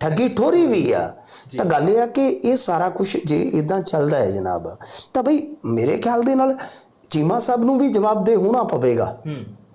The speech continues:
Speaker 1: ਕਿ ਜਿਸ ਤਰ੍ਹਾਂ ਅੱਜ ਤੁਸੀਂ ਕਹਿ ਰਹੇ ਹੋ, ਇੱਕ ਅਧਿਕਾਰੀ ਦਾ ਜ਼ਿਕਰ ਆ। ਆ ਪਿੱਛੇ ਜਿਹੇ ਮੈਂ ਨਾ ਇੱਕ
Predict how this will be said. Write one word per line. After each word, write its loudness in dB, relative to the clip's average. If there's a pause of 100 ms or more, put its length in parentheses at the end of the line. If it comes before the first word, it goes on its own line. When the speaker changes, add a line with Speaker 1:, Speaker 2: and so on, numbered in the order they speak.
(520)
Speaker 1:
ਕਿ 0
ਜਿਸ -2
ਤਰ੍ਹਾਂ -4 (140)
ਅੱਜ -4
ਤੁਸੀਂ -4
ਕਹਿ 2
ਰਹੇ 2
ਹੋ, -2 (240)
ਇੱਕ 0 (280)
ਅਧਿਕਾਰੀ 0
ਦਾ 0
ਜ਼ਿਕਰ -2
ਆ। -2
ਆ -6
ਪਿੱਛੇ -4
ਜਿਹੇ 0
ਮੈਂ 0
ਨਾ -2
ਇੱਕ -4